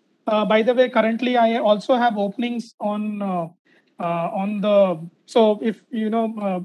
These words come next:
professors can endorse, I have openings, uh, sp-, essentially on the technical side,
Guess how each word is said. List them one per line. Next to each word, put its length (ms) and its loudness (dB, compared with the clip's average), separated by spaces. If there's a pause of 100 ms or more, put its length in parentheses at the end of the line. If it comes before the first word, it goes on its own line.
professors 480 -4
can 160 0
endorse, 540 0 (400)
I 120 0
have 200 4
openings, 540 -4
uh, 340 -2
sp-, 340 -12
essentially 560 -2
on 220 -2
the 320 0 (300)
technical 360 0
side, 300 -6